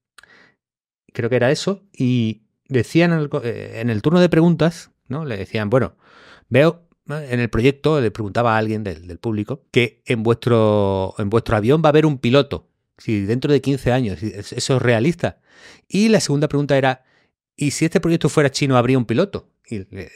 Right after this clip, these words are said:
responden los de Indra, "Claramente no. Si los chinos seguro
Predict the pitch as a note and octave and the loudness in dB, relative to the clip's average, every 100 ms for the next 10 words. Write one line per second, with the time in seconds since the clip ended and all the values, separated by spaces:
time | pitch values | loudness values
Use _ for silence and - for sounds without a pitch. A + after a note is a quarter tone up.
0 | - A#2 A2 G#2 G#2+ G#2+ G#2 B2+ - _ | -8 -4 -2 0 0 0 0 -2 -4 _
1 | - A2+ F#2 G2+ A#2 A#2 G2+ _ _ _ | -2 -2 -2 -2 0 0 -2 _ _ _
2 | F#2 F2 - G#2+ A2+ - G2+ A2+ A#2+ B2+ | -8 -6 -6 -4 -4 -2 0 2 2 0